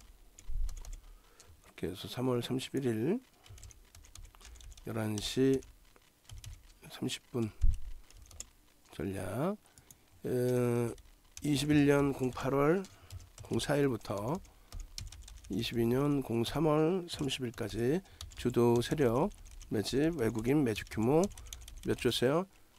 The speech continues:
천구백, 음, 이십오만 주.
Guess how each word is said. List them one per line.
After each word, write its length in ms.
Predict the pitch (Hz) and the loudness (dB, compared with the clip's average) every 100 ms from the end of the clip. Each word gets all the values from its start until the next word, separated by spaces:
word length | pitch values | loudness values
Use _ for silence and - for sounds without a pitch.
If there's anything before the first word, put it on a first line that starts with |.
| - - _ | -20 -20 _
천구백, 1160 | - - 170 175 165 160 - 143 117 104 131 202 - - - - _ _ - - - - - - - - - - _ _ _ - _ - _ _ - - - - - - - _ _ _ - _ - | -8 0 4 4 4 2 -4 0 2 4 2 0 -8 -20 -20 -20 _ _ -20 -20 -20 -20 -20 -20 -20 -20 -20 -20 _ _ _ -20 _ -20 _ _ -20 -20 -18 -18 -20 -20 -20 _ _ _ -20 _ -16
음, 540 | 151 170 185 185 127 - _ | -10 -8 -8 -10 -12 -16 _
이십오만 600 | 139 127 135 110 101 92 | 2 2 4 2 2 0
주. 120 | 87 | -6